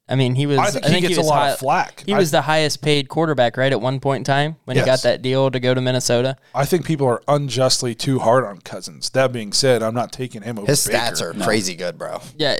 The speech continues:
Speaker 1: okay, Cousins is gonna put up big numbers.
Speaker 3: Yeah.
Speaker 1: But, okay, so let's compare the two teams that we're on right now. Who do you think's more likely to be your Super Bowl contender, the Minnesota Vikings or the Cleveland Browns? I think more people would say the Cleveland Browns.
Speaker 3: Yep.
Speaker 1: Okay,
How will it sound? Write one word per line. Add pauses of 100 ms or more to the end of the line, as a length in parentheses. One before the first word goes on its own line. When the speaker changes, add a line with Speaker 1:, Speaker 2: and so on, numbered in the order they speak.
Speaker 1:
okay,
Cousins
is
gonna
put
up
big
numbers.
Speaker 3:
Yeah.
Speaker 1:
But,
okay, (140)
so
let's
compare
the
two
teams
that
we're
on
right
now. (420)
Who
do
you
think's
more
likely
to
be
your
Super
Bowl
contender,
the
Minnesota
Vikings
or
the
Cleveland
Browns? (100)
I
think
more
people
would
say
the
Cleveland
Browns. (260)
Speaker 3:
Yep.
Speaker 1:
Okay,